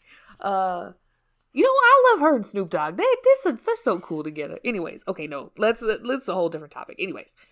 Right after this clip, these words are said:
so people would ask Arachne, they were like, "Don't you have Athena to thank for some of your talent?" And Arachne would be like, "No, I did this all on my own. I've been practicing for years." Which, you know what? I, I kinda,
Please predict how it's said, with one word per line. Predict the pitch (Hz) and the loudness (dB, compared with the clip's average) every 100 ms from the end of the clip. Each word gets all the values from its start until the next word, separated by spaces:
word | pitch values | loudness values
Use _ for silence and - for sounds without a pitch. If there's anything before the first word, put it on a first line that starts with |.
| _ | _
so | - 196 170 165 _ - | -6 -2 -2 -4 _ 4
people | 294 285 | 4 4
would | 254 190 - | -4 -6 -8
ask | 190 - - | -6 -6 -8
Arachne, | 196 180 175 - 180 | -6 -4 -6 -10 -6
they | 175 | -6
were | 170 | -6
like, | 156 | -8
"Don't | 170 165 | -10 -6
you | 175 | -6
have | 165 | -8
Athena | 165 226 277 | -6 -6 -4
to | 214 | -6
thank | 180 180 180 180 208 | -6 -8 -10 -12 -12
for | 185 | -8
some | - 170 | -8 -8
of | 165 | -10
your | 156 | -12
talent?" | 139 208 240 202 175 - | -10 -6 -6 -6 -10 -10
And | 170 | -8
Arachne | 175 180 | -4 -6
would | 196 | -6
be | 190 | -4
like, | 190 190 _ - - - - _ - | -4 -4 _ -10 -8 -12 -12 _ -20
"No, | 160 151 151 185 254 247 247 - | -18 -4 -2 -2 -6 -14 -20 -6
I | 208 | -4
did | 185 175 | -2 -4
this | 185 233 | -6 -6
all | 147 165 | -2 2
on | 196 208 | 4 4
my | 208 190 | 0 0
own. | 214 165 | -4 -6
I've | 151 | -8
been | 180 147 | -10 -10
practicing | 180 170 190 202 196 | -10 -10 -8 -10 -8
for | 202 | -8
years." | 214 240 170 - | -4 -4 -4 -6
Which, | 349 453 | -8 -4
you | 494 | -4
know | 554 587 622 - | 0 0 0 -2
what? | _ _ _ - | _ _ _ 0
I, | 494 571 453 - | 0 0 -10 -6
I | 453 480 | -8 -6
kinda, | - 571 | -10 -8